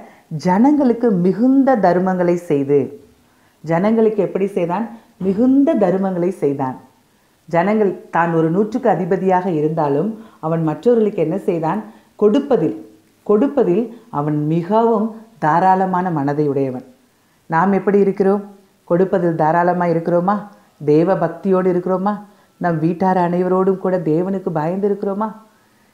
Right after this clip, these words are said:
கடைசியாக இன்னொரு காரியம் கூட சொல்லப்பட்டிருக்கிறது. அவன் எப்படிப்பட்டவன்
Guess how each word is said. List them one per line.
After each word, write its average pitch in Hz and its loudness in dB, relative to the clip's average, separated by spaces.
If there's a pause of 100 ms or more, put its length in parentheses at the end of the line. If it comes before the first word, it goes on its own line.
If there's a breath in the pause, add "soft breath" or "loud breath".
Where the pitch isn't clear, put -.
(120)
கடைசியாக 269 2
இன்னொரு 277 4
காரியம் 226 4
கூட 220 2
சொல்லப்பட்டிருக்கிறது. 175 2 (400 loud breath)
அவன் 190 0
எப்படிப்பட்டவன் 226 -2